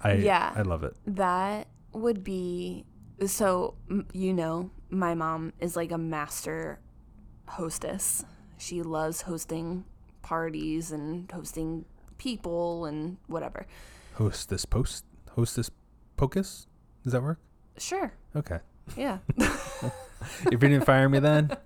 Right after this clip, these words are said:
Speaker 1: you're gonna fire me now. <laughs>
Speaker 2: But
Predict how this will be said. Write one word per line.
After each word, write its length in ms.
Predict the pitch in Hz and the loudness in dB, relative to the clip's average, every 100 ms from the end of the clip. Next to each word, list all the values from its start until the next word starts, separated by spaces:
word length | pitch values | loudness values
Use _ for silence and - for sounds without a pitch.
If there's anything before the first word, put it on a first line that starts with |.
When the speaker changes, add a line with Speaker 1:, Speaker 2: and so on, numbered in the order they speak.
| - | -2
Speaker 1:
you're 80 | 98 | 0
gonna 160 | 87 | 0
fire 320 | - 95 104 | 2 2 2
me 80 | 113 | 2
now. 320 | 104 85 82 - - - - - - - | 2 2 -2 -4 -10 -14 -16 -20 -18 -2
<laughs> 100 | 135 - - - - - - - - - | -2 -2 -6 -8 -10 -12 -14 -16 -10 -4
Speaker 2:
But 440 | 202 202 175 - | 2 4 4 -2